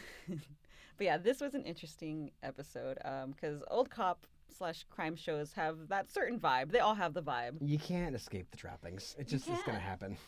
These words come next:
Speaker 1: Yeah. <laughs> So, Sean is unbearable, I, I would say. Um, from this episode, he is absolutely unbearable, but I'm glad others in the show do, uh, think the same,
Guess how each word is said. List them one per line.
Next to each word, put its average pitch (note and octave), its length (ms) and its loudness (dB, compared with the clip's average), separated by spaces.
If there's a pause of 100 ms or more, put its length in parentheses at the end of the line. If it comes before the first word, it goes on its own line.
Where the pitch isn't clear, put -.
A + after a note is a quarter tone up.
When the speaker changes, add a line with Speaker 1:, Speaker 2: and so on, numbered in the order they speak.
(220)
Speaker 1:
Yeah. A#3 400 -2 (200)
<laughs> - 200 -20
So, B3+ 500 8 (960)
Sean D4+ 340 8
is E4 120 4
unbearable, B3 960 8 (260)
I, F#3 220 6 (140)
I F#3+ 100 6
would F#3 160 0
say. F#3 400 4
Um, E3+ 380 2
from E3+ 180 -4
this G#3+ 160 0
episode, F3+ 400 0
he D#3+ 60 -4
is D#3+ 120 -4
absolutely D#3+ 480 0
unbearable, D3 500 0
but D3 120 0
I'm D#3 120 0
glad E3+ 360 4
others D#3+ 300 0
in D#3+ 80 -4
the D3+ 80 -2
show D#3 260 0 (220)
do, A3 640 0
uh, D#3 260 6 (100)
think G#3+ 180 -4
the G#3 60 -6
same, C#3+ 460 0